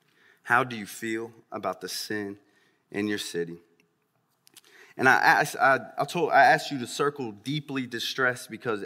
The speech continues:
at, from the, from the jump of our passage tonight, verse sixteen, when Paul was waiting for Timothy and Silas to get to Athens with him, he was deeply distressed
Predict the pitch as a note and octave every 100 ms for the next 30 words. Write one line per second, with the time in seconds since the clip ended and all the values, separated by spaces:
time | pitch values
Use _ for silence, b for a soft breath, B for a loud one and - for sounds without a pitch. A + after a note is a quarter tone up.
0 | - B2 C3 - C#3+ D3 A#2+ - D3 B2
1 | A2+ C#3 D#3+ D3+ D3+ - A#2+ G#2+ G#2 -
2 | A2 F#2+ A#2+ - B2+ - B2 G#2 B B
3 | - A#2+ - D3+ D#3 A#2+ A2 A2+ C3+ D3
4 | C3+ A#2+ - A#2 A2 C#3+ B2+ B2 A#2+ A#2
5 | B2 A#2+ A2 G#2+ - A2+ A#2 - - A2
6 | A2 G#2 G2 G#2 G#2 G#2 B B - C#3
7 | A#2 G2 - C3 D#3 D#3 D3+ D#3 C#3 C3+
8 | - - - B2 G2+ F2 -